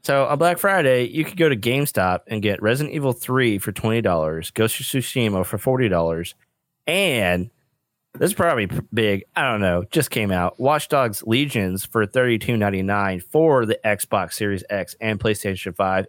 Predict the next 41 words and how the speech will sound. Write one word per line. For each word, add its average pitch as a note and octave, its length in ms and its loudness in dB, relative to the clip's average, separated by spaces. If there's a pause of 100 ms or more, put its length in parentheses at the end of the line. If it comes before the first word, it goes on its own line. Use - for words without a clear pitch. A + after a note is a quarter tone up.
if E3+ 260 0
you C#3 120 2
have C3+ 280 -2
it. - 220 -4 (580)
And A2 80 -4
I A2 60 0
think C#3 260 -4
everywhere C3+ 400 2
else B2 280 2
it's - 120 -4
either G#2 140 4
forty B2+ 420 0
dollars, A2 520 2
and G#2 100 -6
I G2+ 120 0
know, G#2 520 2 (960)
I A2 100 -4
think C#3+ 220 -2
it F3+ 40 2
was A#2+ 160 4
last A2+ 340 0
week G#2+ 320 0
when G2 100 -2
the E2+ 60 -4
Xbox G2 640 0
and F#2+ 120 -6
PlayStation F#2+ 400 -2
five F2+ 240 0
dropped D#2+ 500 -6
that F#2+ 260 -2
they G2 120 2
were F#2 120 2
saying F#2 400 -4
you F#2 140 -8
can F#2+ 120 -8
get F2+ 120 -2
it D#2+ 100 -10
for, F#2 100 -4
like, D#2+ 180 -6
fifty G#2 580 -4
dollars C3 720 -2